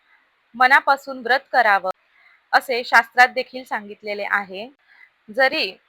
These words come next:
महिलांना मासिक धर्म असेल, तरी देखील मनामध्ये श्रद्धा ठेवून व्रत करावे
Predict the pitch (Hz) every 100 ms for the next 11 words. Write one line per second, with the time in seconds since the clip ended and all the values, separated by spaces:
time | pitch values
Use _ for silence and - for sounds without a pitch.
0 | - 254 254 247 240 247 240 220 254 214
1 | 254 233 247 240 285 262 220 233 240 233
2 | 233 285 311 233 226 220 220 226 226 214
3 | 240 226 294 254 233 220 233 311 277 208
4 | 185